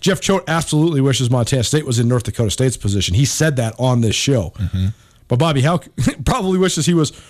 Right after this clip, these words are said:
Speaker 1: first and foremost, in Jeff Choate's position, and then secondly, in North Dakota State's position as well, because you have to think the Grizzlies feel like they're falling behind right now.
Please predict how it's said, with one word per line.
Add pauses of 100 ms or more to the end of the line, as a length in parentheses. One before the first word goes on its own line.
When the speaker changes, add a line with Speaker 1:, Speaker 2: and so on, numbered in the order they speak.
(140)
Speaker 1:
first
and
foremost,
in
Jeff
Choate's
position,
and
then
secondly,
in
North
Dakota
State's
position
as
well,
because
you
have
to
think
the
Grizzlies
feel
like
they're
falling
behind
right
now.